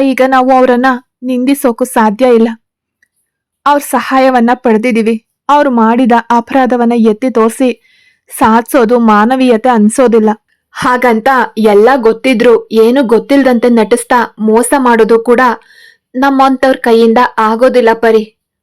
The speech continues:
ಒಂದ್ ವೇಳೆ ಜೊತೆಯಲ್ಲಿದ್ರು ಯಾವ್ದೋ ಒಂದು ದಿನ ಅದು ಅವರಿಗೂ ನಮಿಗೂ ಹಾನಿ ಮಾಡತ್ತೆ. ಅಲ್ಲಿವರೆಗೆ ತಂದ್ಕೊಂಡು ನೋವು ಪಡೋದಕ್ಕಿಂತ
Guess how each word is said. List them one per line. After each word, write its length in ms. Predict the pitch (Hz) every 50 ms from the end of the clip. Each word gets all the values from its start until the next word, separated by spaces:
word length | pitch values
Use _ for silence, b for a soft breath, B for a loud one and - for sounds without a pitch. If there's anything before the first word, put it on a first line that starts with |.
| _ _ -
ಒಂದ್ 220 | 240 240 226 202
ವೇಳೆ 220 | 214 208 220 262 -
ಜೊತೆಯಲ್ಲಿದ್ರು 840 | 254 254 240 - 262 262 269 262 262 214 277 277 262 247 254 - -
ಯಾವ್ದೋ 400 | 220 240 220 220 226 220 269 277
ಒಂದು 240 | 262 247 226 226 -
ದಿನ 160 | 226 226 226 226 214 - _ _
ಅದು 200 | 262 277 277 285
ಅವರಿಗೂ 420 | 269 240 220 214 220 240 240 - 294
ನಮಿಗೂ 380 | 277 269 247 233 226 226 262
ಹಾನಿ 340 | 262 254 247 226 214 226 254
ಮಾಡತ್ತೆ. 580 | 247 233 226 214 214 214 - 233 220 220 b b b b b b b b b b b -
ಅಲ್ಲಿವರೆಗೆ 560 | 233 220 214 226 247 294 285 285 262 262 262
ತಂದ್ಕೊಂಡು 540 | 254 262 247 247 233 233 - 254 254 254 277
ನೋವು 320 | 254 226 214 214 254 254
ಪಡೋದಕ್ಕಿಂತ 560 | - 254 240 226 220 220 - 247 220 220 208